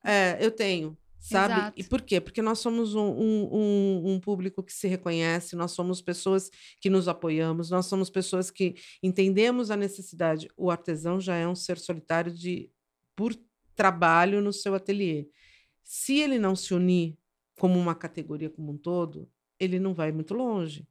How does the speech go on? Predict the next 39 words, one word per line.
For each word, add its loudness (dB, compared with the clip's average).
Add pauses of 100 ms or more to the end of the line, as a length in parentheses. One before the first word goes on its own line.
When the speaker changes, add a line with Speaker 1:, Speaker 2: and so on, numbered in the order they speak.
Speaker 2:
Uhum. -6
Speaker 1:
Então, 0
e 2
é, -2
o -4
nosso -2
objetivo -4
é 2
ir 2
muito -2
longe. -4 (220)
O -4
artesanato 0
Speaker 2:
Exatamente. -8 (220)
Speaker 1:
vem -4
vindo, -10 (300)
talvez -2
eu -2
considere -4
a -4
profissão -6
mais 0
antiga -4
do 0
mundo. 0 (580)
Então, 0
assim, -4
a -2
gente -6 (260)
entender 0
o 2
quanto -2
nós -4
somos, -4
nós -2
nos -2
adaptamos -4
a -6
tudo, -4